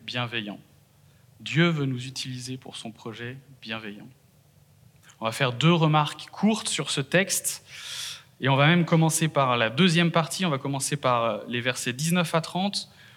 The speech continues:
Ce que Dieu attendait de Timothée et d'Épaphrodite. Et ensuite, les versets douze à dix-neuf, euh, douze à dix-sept,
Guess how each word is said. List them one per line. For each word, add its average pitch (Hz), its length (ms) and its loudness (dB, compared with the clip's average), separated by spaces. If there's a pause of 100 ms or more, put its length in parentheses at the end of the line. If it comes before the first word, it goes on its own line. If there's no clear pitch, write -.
(160)
Ce - 220 2
que 202 220 2
Dieu 180 500 2
attendait 160 840 2
de 123 140 -10
Timothée 160 800 -2
et 123 100 -4
d'Épaphrodite. 120 840 -6 (680)
Et 120 80 -2
ensuite, 147 480 -2
les 127 80 -4
versets 120 340 -4
douze 156 280 -2
à 127 60 0
dix-neuf, 117 600 -10
euh, 123 80 -4
douze 139 200 -2
à 104 400 -6
dix-sept, - 560 -4